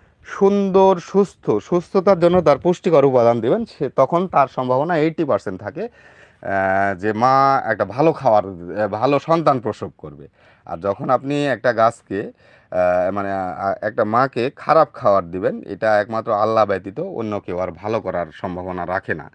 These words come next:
তো এই হচ্ছে বিষয়, অনেক কথা বলে ফেললাম। তো কলা গাছকে যখন কলা আসতে শুরু করবে, পাঁচ মাস থেকে ভাবতে হবে মা তার সন্তানকে প্রসব করবে। তো প্রসব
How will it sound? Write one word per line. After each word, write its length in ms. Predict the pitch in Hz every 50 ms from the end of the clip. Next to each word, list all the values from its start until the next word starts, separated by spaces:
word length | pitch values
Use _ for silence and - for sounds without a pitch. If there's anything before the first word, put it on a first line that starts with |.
| _ _ _ _ _ _ _ _ _ _ _ _
তো 180 | - 135 139 143
এই 160 | 156 165 170
হচ্ছে 280 | 170 175 170 - 185 170
বিষয়, 400 | 156 160 156 - 180 190 208 190
অনেক 220 | 151 147 147 135
কথা 240 | - 135 131 147 143
বলে 240 | 123 117 131 160 180
ফেললাম। 400 | 147 147 120 107 113 151 247 247 - _ _ _ _ _ _ _ _ _ _ _ _ _ _ _ _ _
তো 100 | - 123
কলা 260 | - - 151 160 170 165
গাছকে 380 | 170 165 160 - - 220 202
যখন 240 | 180 180 160 170 160
কলা 520 | 147 156 151 156 151 151 156 151 139 131
আসতে 240 | 135 147 - - 190
শুরু 220 | - - 151 135 113
করবে, 300 | 113 110 107 117 180 196
পাঁচ 220 | 185 147 139 131 - 131
মাস 180 | 120 113 -
থেকে 220 | - 117 123 156 156
ভাবতে 320 | 135 135 110 _ - 117
হবে 200 | 110 110 127 151
মা 260 | 139 117 110 107 101 95
তার 120 | 104 98
সন্তানকে 460 | - - 110 104 98 104 101 101 120
প্রসব 440 | 98 - 113 110 - - - 123 107 104 _ _ _ _ _ _ _ _ -
করবে। 320 | 131 127 131 156 220 254 - _ _ _ _ -
তো 100 | 98 92
প্রসব 380 | - 156 170 - - - 226